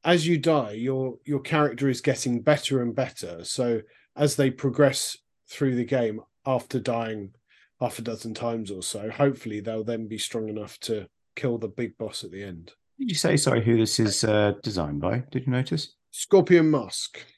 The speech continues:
Speaker 2: Uh, designer specifically.
Speaker 1: Oh, yeah, there are designers as well, yeah.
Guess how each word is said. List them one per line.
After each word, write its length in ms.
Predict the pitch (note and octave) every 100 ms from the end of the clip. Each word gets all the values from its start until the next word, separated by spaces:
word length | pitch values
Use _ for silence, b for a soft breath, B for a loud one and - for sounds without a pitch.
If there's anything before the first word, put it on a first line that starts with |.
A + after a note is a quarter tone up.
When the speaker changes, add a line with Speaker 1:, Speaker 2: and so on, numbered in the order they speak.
| _ _ _ _ -
Speaker 2:
Uh, 240 | - B2+
designer 560 | A#2+ A2 B2 A#2 G2+ F2
specifically. 720 | - G#2 - G2+ D#2+ C#2+ - - -
Speaker 1:
Oh, 80 | E3
yeah, 260 | F3 F3 C#3
there 240 | E3+ F3+
are 140 | F3+
designers 600 | D3 D3+ D3 C#3+ C3 A#2+
as 140 | A#2+ A2+
well, 280 | A#2+ G2+ F2+
yeah. 160 | G2+